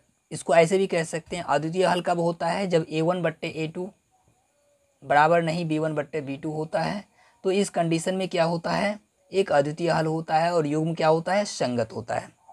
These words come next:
चलिए अगला प्रश्न देखते हैं, असंगत समीकरण युग्म का हल होता है। तो असंगत समीकरण युग्म का हल क्या होता है? कोई नहीं हल होता, यानी शून्य होता है, कोई नहीं हल होता है।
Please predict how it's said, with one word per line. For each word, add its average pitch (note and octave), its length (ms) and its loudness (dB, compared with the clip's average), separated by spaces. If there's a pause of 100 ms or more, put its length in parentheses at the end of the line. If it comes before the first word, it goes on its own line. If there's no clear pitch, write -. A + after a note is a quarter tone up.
(360)
चलिए F3+ 240 4
अगला F3 180 6
प्रश्न E3+ 280 -4
देखते D#3+ 300 -2
हैं, F#3 260 -6 (300)
असंगत G3 480 2
समीकरण F3+ 380 0
युग्म E3 260 2
का E3 140 4
हल D#3 220 6
होता C3+ 320 0
है। A#2+ 120 2
तो - 160 -16
असंगत F#3 600 2 (320)
समीकरण D#3+ 340 -4
युग्म D#3+ 240 -2
का D3+ 140 4
हल D#3 260 0
क्या - 120 -2
होता D#3 300 -2
है? F#3 160 -4 (440)
कोई A3 220 8
नहीं G#3 140 4
हल E3 180 2
होता, D#3 280 0
यानी E3 480 2 (540)
शून्य F#3 280 -2
होता D#3+ 300 2
है, F#3 280 -2 (320)
कोई D#3+ 260 0
नहीं D#3 220 0
हल A#2 120 -4
होता - 260 -10
है। - 80 -18